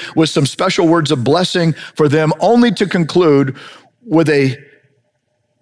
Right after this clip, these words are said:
with a word straight to Mary. "There's trouble ahead, and I see your soul pierced."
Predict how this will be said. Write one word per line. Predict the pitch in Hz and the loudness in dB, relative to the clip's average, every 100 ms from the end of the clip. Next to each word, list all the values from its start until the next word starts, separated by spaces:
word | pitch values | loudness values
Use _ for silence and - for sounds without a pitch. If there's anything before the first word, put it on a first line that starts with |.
| _ _ _ | _ _ _
with | - 147 | 0 2
a | |
word | 143 180 180 151 | 4 4 2 0
straight | - 190 170 | -2 -2 0
to | 160 | -2
Mary. | 143 143 107 95 85 _ _ _ _ _ _ _ _ _ _ _ _ _ _ _ _ _ _ _ _ _ _ 143 | 0 -2 -4 -8 -16 _ _ _ _ _ _ _ _ _ _ _ _ _ _ _ _ _ _ _ _ _ _ -2
"There's | 147 139 - | 0 0 -4
trouble | - - 180 170 | -12 -6 0 2
ahead, | 123 117 90 - - _ _ _ _ _ _ _ _ _ _ _ _ | 2 0 -4 -10 -20 _ _ _ _ _ _ _ _ _ _ _ _
and | 127 127 | -4 -2
I | 143 165 | 0 -2
see | 156 - 151 | 0 2 2
your | 143 139 131 | 4 2 2
soul | - 165 143 127 120 - _ _ _ _ _ - | 0 0 2 2 0 -4 _ _ _ _ _ -4
pierced." | 190 151 95 - - - | 0 0 -2 -8 -12 -16